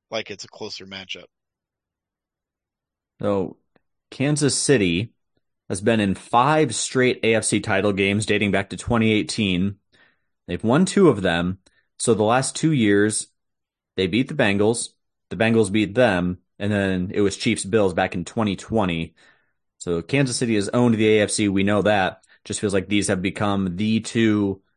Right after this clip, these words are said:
Speaker 2: best rivalries in the N F L since kind of Brady and Manning and that era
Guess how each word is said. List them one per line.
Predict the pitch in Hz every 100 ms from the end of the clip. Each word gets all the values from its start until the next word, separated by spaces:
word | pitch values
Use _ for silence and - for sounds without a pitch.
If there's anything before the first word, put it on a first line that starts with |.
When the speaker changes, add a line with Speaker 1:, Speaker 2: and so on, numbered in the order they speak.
| _
Speaker 2:
best | 110 98 -
rivalries | 104 98 104 101 95
in | 101
the | 101
N | 98
F | 95
L | 104 98 95
since | 101 92
kind | - 110
of | 92
Brady | 101 107 107
and | 98 95
Manning | 101 104 104
and | 92 95
that | 95
era | 101 101 101 98 95